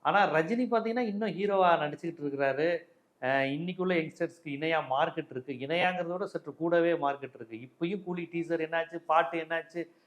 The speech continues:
அடுத்த அப்டேட் என்னான்னு தான் கேட்டுக்கிட்டு இருக்கிறாங்க.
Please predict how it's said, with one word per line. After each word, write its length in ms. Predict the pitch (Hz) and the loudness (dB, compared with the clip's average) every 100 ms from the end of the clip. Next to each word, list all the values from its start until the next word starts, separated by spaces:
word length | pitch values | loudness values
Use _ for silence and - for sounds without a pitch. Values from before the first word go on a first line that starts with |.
| _ | _
அடுத்த 300 | 143 170 175 | 2 4 6
அப்டேட் 320 | 160 165 175 | 4 4 -2
என்னான்னு 280 | 165 165 156 | 0 -2 -2
தான் 460 | 165 165 151 135 120 | 0 0 0 -2 -2
கேட்டுக்கிட்டு 300 | 147 135 127 | -6 -8 -12
இருக்கிறாங்க. 400 | 120 120 117 113 | -10 -4 -4 -4